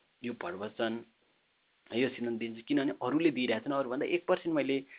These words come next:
त्यसमा रिसर्च गरिरहेको छु, खोजिरहेको छु, आफूलाई बुझ्न खोजिरहेको छु र दुनियाँलाई बुझाउन खोजिरहेको छु। मेरो अर्थ, शक्ति र समय दिइरहेको छु।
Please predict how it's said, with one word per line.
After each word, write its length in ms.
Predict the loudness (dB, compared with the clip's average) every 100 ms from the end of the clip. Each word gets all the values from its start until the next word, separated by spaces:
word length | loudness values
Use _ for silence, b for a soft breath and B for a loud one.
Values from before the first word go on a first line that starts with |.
| B
त्यसमा 240 | -4 2 2
रिसर्च 320 | 4 2 4
गरिरहेको 360 | 4 6 6
छु, 60 | 4
खोजिरहेको 580 | -6 -2 2 2 2 0
छु, 200 | -4 -6 B -2
आफूलाई 360 | 0 4 4 2
बुझ्न 460 | 0 -2 0 -2
खोजिरहेको 540 | -4 -4 0 2 2 2
छु 80 |
र 100 | 0
दुनियाँलाई 340 | 0 0 0 0
बुझाउन 340 | -2 -6 -8
खोजिरहेको 400 | -10 -4 -2 -4
छु। 80 | -8
मेरो 420 | -16 -14 -4 -2
अर्थ, 580 | 0 -2 -2 -2 -2 -2
शक्ति 280 | -4 -2 0
र 80 | 0
समय 400 | 0 0 0 -2
दिइरहेको 500 | -4 -2 0 -2
छु। 80 | -6